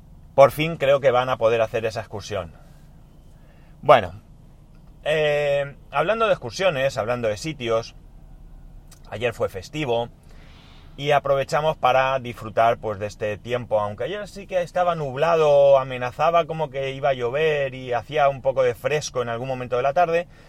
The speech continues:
pero, eh, pudimos aprovechar para hacer ciertas cosas,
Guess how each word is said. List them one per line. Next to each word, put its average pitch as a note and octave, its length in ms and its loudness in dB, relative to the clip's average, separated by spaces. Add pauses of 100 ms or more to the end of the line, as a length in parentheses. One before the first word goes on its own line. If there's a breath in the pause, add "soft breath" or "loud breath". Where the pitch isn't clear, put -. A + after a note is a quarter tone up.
(1080 soft breath)
pero, G3+ 400 2 (260)
eh, D3 300 4
pudimos D3+ 300 -2
aprovechar D3 520 2
para B2 160 4
hacer A#2+ 200 0
ciertas A#2 360 -6
cosas, B2 580 -2